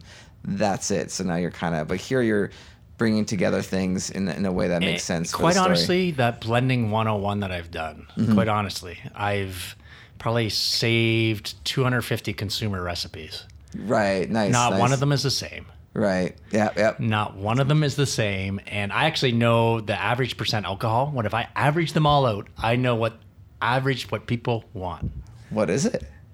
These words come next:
Speaker 2: It's forty-six percent alcohol.
Speaker 1: <laughs> That's amazing.
Speaker 2: And I know the rye level.
Speaker 1: What's that?
Speaker 2: Again, it's how it's distilled, but I know
Speaker 1: Yeah.
Speaker 2: the, how we distill
Speaker 1: The,
Speaker 2: our
Speaker 1: the, the,
Speaker 2: stuff.
Speaker 1: yeah.
Speaker 2: But I,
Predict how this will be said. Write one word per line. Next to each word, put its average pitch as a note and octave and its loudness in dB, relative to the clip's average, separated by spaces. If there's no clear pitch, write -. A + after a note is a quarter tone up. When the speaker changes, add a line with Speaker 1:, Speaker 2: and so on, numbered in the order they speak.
Speaker 2:
It's A2+ -6
forty-six G#2+ -2
percent G2 -4
alcohol. E2+ -8
Speaker 1:
<laughs> G#5+ -8
That's C3 -4
amazing. G#2 -2
Speaker 2:
And A#2+ 2
I C#3 2
know D3 4
the D3 4
rye C#3 4
level. A2+ -2
Speaker 1:
What's F#2+ -4
that? E2 0
Speaker 2:
Again, B2+ 0
it's A2+ -4
how C3+ 0
it's B2+ -2
distilled, A2 -4
but A#2 0
I C3 2
know A2 6
Speaker 1:
Yeah. F#2+ 4
Speaker 2:
the, - 2
how C3 2
we B2+ -4
distill A#2 -4
Speaker 1:
The, B2+ 4
Speaker 2:
our G2 0
Speaker 1:
the, A#2+ 4
the, A2 6
Speaker 2:
stuff. G2 4
Speaker 1:
yeah. G#2+ 4
Speaker 2:
But A2+ 2
I, B2 0